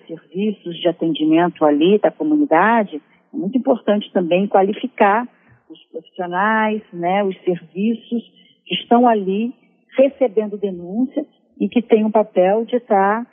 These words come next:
articulando uma resposta. Uma resposta que tem que ser rápida,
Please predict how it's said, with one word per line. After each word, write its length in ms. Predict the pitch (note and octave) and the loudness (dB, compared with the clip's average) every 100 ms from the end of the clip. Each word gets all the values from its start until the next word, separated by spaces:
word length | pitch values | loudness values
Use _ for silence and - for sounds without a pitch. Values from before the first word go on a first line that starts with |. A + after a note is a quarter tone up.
| _ _ | _ _
articulando 880 | - A#3+ - - - B3 G3+ G#3 A3 | -8 -8 -10 -16 -8 -4 -4 -4 -2
uma 160 | A3+ A3+ | -2 0
resposta. 760 | B3+ - - D#3 D3 - - - _ - | 0 0 0 2 0 -8 -14 -14 _ -2
Uma 180 | A3+ C4+ | 2 4
resposta 600 | B3+ - - E3+ D#3+ F3+ | 2 -2 -2 -2 -2 -12
que 120 | - | -10
tem 160 | - E3 | -8 -8
que 100 | - | -4
ser 100 | A3+ | -2
rápida, 500 | - F3 - B3+ | 0 -2 -2 -2